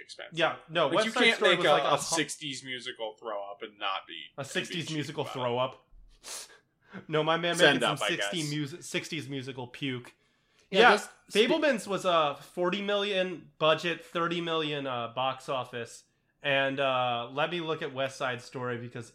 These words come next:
Speaker 2: it
Speaker 1: Yeah,
Speaker 2: is
Speaker 1: there's no way. It, yeah, it's,
Speaker 2: rough.
Speaker 1: it's guaranteed to be so much worse.
Speaker 2: Yeah, it,
Speaker 1: I do
Speaker 2: uh, a hundred million budget, seventy-six million box office.
Speaker 1: Well,
Speaker 3: Dear
Speaker 1: eh.
Speaker 3: God, he, he rented out
Speaker 1: That's
Speaker 3: the
Speaker 1: actually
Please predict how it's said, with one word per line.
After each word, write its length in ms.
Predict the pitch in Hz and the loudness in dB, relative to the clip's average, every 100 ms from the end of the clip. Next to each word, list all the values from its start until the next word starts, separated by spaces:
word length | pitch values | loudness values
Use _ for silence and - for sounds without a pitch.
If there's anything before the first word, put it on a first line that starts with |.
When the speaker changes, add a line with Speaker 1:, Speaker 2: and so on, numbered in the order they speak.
| - | -6
Speaker 2:
it 180 | 151 151 | -6 -2
Speaker 1:
Yeah, 160 | 143 120 | 2 2
Speaker 2:
is 60 | |
Speaker 1:
there's 220 | 131 139 | 2 -4
no 200 | 165 151 127 | 0 2 2
way. 200 | 117 110 | 2 0
It, 240 | 123 127 | -2 0
yeah, 220 | 123 113 | 4 4
it's, 100 | 117 | 4
Speaker 2:
rough. 80 | 117 | 2
Speaker 1:
it's 220 | 147 - | 0 -2
guaranteed 560 | - 117 104 107 113 104 | -2 0 0 -6 -10 -12
to 80 | - | -14
be 100 | 101 | -16
so 200 | - 107 101 | -12 -12 -12
much 160 | 101 | -16
worse. 400 | - 104 - - - | -16 -18 -18 -20 -6
Speaker 2:
Yeah, 280 | 156 143 139 | 0 0 0
it, 100 | 156 | 6
Speaker 1:
I 60 | 196 | 8
do 160 | 165 | 8
Speaker 2:
uh, 40 | 220 - _ _ _ _ _ _ _ | 6 2 _ _ _ _ _ _ _
a 80 | 147 | -2
hundred 560 | - 170 220 233 254 214 | 0 4 4 4 0 2
million 380 | 214 208 190 | 2 2 0
budget, 520 | 160 165 160 165 156 - | 2 4 4 2 -2 -4
seventy-six 1200 | - - - 175 160 170 151 - - 170 151 - | -14 -6 2 4 4 0 -4 -8 -4 -4 -4 -6
million 400 | 156 139 120 117 | -4 -4 -2 -4
box 380 | 110 107 104 - | -4 -4 -6 -6
office. 580 | 113 104 - 107 - - _ _ _ _ _ _ _ _ - | -6 -6 -10 -12 -14 -20 _ _ _ _ _ _ _ _ -4
Speaker 1:
Well, 200 | 285 427 | 2 4
Speaker 3:
Dear 240 | 208 220 131 | 4 2 0
Speaker 1:
eh. 100 | 381 | 0
Speaker 3:
God, 340 | 160 175 127 143 | 4 6 4 2
he, 160 | 170 | -4
he 160 | 151 185 | -4 -2
rented 320 | 180 240 214 | 2 2 4
out 40 | 160 | 4
Speaker 1:
That's 120 | - | 6
Speaker 3:
the 60 | 202 | 10
Speaker 1:
actually 360 | 208 220 170 | 10 10 8